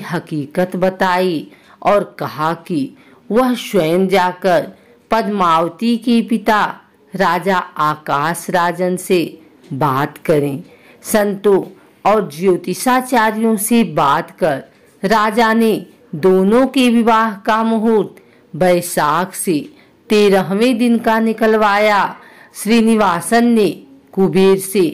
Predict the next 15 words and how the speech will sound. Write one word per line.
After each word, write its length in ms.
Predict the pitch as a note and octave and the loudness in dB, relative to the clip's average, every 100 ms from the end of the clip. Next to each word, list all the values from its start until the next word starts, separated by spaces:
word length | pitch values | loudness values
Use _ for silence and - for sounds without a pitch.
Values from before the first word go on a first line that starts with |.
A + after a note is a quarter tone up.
| - _ _ _ | -6 _ _ _
चौदह 640 | - G3 E3+ E3+ G3+ B3 B3+ | -2 2 2 2 0 0 0
लाख 400 | A#3 G3+ G3+ - | 2 0 -2 -10
सोने 500 | - F#3 F#3 F#3+ F#3+ | -2 0 2 2 0
के 240 | F#3+ F#3+ | 2 2
सिक्के 560 | F#3+ - D#3 - F3 F#3+ | 2 -4 -10 -8 0 2
उधार 480 | F#3+ E3 F#3 F#3+ F#3 | 2 0 0 0 0
लेकर 520 | F#3 F3+ F#3+ F3 C#3+ - _ _ _ - | -2 0 0 0 0 -8 _ _ _ -6
शादी 560 | - F3+ E3 D#3+ A3+ | -2 0 -2 -2 -4
के 220 | A3 A3+ G#3 | -2 0 0
इंतजाम 640 | G3 G3 C#3+ D3 B2+ D#3+ D#3+ | 0 -2 -2 0 0 0 -2
किए 500 | F#3 E3 D#3 C#3+ - - - - - | -2 0 0 -2 -10 -20 -20 -20 -2
और 180 | G#3 G#3 G3 | 0 0 0
पद्मावती 800 | F#3 E3 E3 D#3 D#3 D3 G#3 G#3+ | -2 -2 -2 0 0 -4 -4 -4
के 240 | G3+ A3 G#3 | -2 0 0
साथ 400 | - G#3 F3+ | 0 0 -2